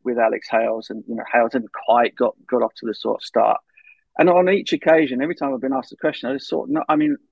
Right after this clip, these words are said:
no. Um, you know, you do not bring back a guy with, with his record, his record of scoring runs in Australia, his hunger and desire to kind of, to, to come back in and, and make up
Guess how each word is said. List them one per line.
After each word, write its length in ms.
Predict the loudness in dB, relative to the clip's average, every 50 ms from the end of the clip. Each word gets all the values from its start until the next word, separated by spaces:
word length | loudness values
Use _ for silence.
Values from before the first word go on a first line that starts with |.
| _ _ -4
no. 320 | -2 0 2 2 0 0 -2 _ _ _ _ _ _
Um, 380 | 0 2 4 4 4 2 -2 -6 _ _ -4
you 100 | -4 -2
know, 60 | -2
you 160 | -2 -4 -4
do 180 | 0 2 2 2
not 240 | 2 0 0 0 0
bring 220 | 0 2 2 2 2
back 260 | 0 0 0 -2 -6 -10
a 60 | -6
guy 340 | -2 -2 0 0 -2 -4 -6 -8
with, 200 | -8 -8 -8 -8 -12 _ -8
with 140 | -8 -8 -6 _
his 200 | 2 2 2 2
record, 540 | 2 -2 -2 -2 -2 -6 -8 -8 -6 -8 -10 _ _ _ _ _ _ _ _ _ _ _ _ _ 0
his 180 | 0 2 2 0 _
record 360 | -2 -2 -2 -2 0 -2 -2 -2
of 80 | -2
scoring 320 | -6 -4 0 0 0 0 0
runs 240 | -2 -4 -4 -4
in 80 | -6 -6
Australia, 600 | -8 -8 -10 -6 -4 -2 -2 -2 -2 -4 -4 -6 _ _ _ _ _ _ _ _ _ 0
his 180 | 0 0 0 0
hunger 440 | 0 2 4 6 6 6 4 2
and 140 | 0 -2 -4
desire 460 | -4 -4 -2 0 0 2 0 0 -2 -6
to 80 | -12 -14
kind 220 | -10 -8 -8 -8
of, 100 | -8 -8 -10
to, 140 | -14 -14 -14 -14
to 120 | -20 -20
come 260 | -14 -10 -6 -4 -2 0
back 200 | 0 0 -2 -2
in 180 | -2 -2 -2 -2
and, 180 | -4 -6 -4
and 140 | -2 0 0
make 240 | 0 0 0 0 -2
up 140 | -2 -2